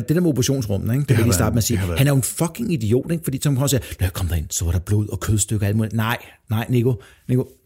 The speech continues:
Speaker 1: det er ikke, det er ikke, det er ikke sådan.
Speaker 2: I din fantasiverden
Speaker 1: Det er
Speaker 2: måske.
Speaker 1: ikke. Men
Speaker 2: Ah, nej, okay, undskyld,
Speaker 1: blodposerne.
Speaker 2: undskyld, okay, okay.
Speaker 1: Ja.
Speaker 2: Nu er det jo sådan set sådan, at nogle gange i en operationsstue, så er der blod over det hele.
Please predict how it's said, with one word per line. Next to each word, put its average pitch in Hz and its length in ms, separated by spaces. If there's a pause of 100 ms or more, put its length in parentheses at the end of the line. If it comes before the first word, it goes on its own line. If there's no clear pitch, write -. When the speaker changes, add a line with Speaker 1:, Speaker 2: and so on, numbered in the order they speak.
(180)
Speaker 1:
det 120 80
er 135 40
ikke, 127 220
det 143 60
er 147 40
ikke, 143 200
det 147 60
er 147 40
ikke - 140
sådan. 147 200 (160)
Speaker 2:
I 139 80
din 156 240
fantasiverden 110 560
Speaker 1:
Det 156 60
er 147 40
Speaker 2:
måske. 123 140
Speaker 1:
ikke. - 140 (480)
Men 147 240 (280)
Speaker 2:
Ah, 156 80
nej, 170 140
okay, 160 200
undskyld, 214 140
Speaker 1:
blodposerne. 127 420
Speaker 2:
undskyld, - 220
okay, 117 200 (140)
okay. 107 140
Speaker 1:
Ja. 82 40 (420)
Speaker 2:
Nu 127 200
er 127 120
det 160 100
jo 143 60
sådan 123 180
set 113 180
sådan, 107 280
at 87 180
nogle 117 200
gange 101 280
i 104 80
en 113 80
operationsstue, 98 580
så 107 200
er 101 160
der 123 120
blod 92 280
over 82 180
det 80 100
hele. 82 120